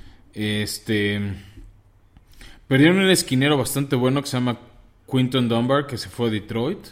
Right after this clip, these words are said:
Este, Carlos Hyde, que se la vivió lesionado y tuvo muchos problemas, se fue a tus queridos Jaguares.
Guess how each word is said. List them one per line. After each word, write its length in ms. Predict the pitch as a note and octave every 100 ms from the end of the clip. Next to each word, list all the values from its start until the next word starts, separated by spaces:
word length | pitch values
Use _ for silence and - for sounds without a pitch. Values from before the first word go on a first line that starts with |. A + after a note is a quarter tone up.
| - _ _ - _ _ _ _ - - - -
Este, 960 | A2 G#2+ - - A2+ G#2 G#2 G#2 - -
Carlos 400 | C#3 D3+ D3 -
Hyde, 440 | C#3+ C#3 C#3 C3+
que 440 | B2 A2+ G#2+ F2+ - _ _ _
se 120 | - B2+
la 100 | A#2
vivió 260 | A#2+ A#2+
lesionado 540 | C3+ C#3 B2+ A2+ B2 B2+
y 40 | B2
tuvo 100 | B2+
muchos 180 | B2+ -
problemas, 640 | A2 G#2+ A#2+ B2+ A#2+ - - - - -
se 220 | - - G#2
fue 160 | B2+
a 100 | C3+
tus 180 | C3+ A#2+
queridos 440 | - A#2 B2 A#2+
Jaguares. 680 | - G2 A2 B2+ A#3 - -